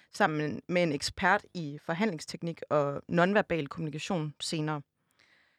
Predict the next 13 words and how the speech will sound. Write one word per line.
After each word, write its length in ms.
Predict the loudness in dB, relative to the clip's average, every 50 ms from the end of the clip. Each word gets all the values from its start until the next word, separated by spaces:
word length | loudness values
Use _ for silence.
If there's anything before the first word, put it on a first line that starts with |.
| _ _ _
Og 80 | 0 4
så 80 | 4 4
er 20 |
det 100 | 4 6
faktisk 240 | 6 4 6 6 4
også 200 | 2 2 2 4
lykkedes 360 | 6 6 6 6 4 2 4
mig 140 | 4 4 4
at 80 | 2
få 100 | 2 2
en 280 | 4 4 4 4 4 6
vaskeægte 680 | 4 4 4 2 -4 -4 -2 0 0 -2 0 -2 -6
socialdemokrat 800 | -4 -4 -4 0 0 0 2 0 0 0 2 0 0 0 -2 -8